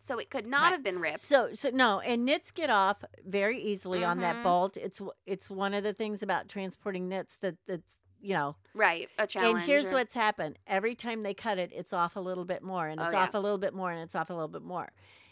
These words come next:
Speaker 2: And the, what they should be doing
Speaker 1: <laughs>
Speaker 2: is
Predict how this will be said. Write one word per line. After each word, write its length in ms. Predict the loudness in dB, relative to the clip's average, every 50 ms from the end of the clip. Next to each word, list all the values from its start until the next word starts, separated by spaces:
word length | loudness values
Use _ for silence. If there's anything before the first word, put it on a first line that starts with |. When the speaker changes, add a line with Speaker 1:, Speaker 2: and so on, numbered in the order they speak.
| _ _ _
Speaker 2:
And 160 | -6 -4 -2 -2
the, 360 | -2 -2 -4 -8 -16 -18 -20 -20 _ _ -4
what 240 | -4 -4 -4 -4 -6
they 160 | -8 -8 -8
should 480 | -6 -6 -2 0 2 4 4 4 2 0
be 180 | 0 0 0
doing 560 | 0 0 -2 0 0 0 -2 -4 -10 -18 -20 -20 _ _ _ _ -20 -20 -20 -14 _ -6 -6 -4 -2 -4 -4 -2
Speaker 1:
<laughs> 200 | -4 -4 -2 0
Speaker 2:
is 240 | 2 2 2 0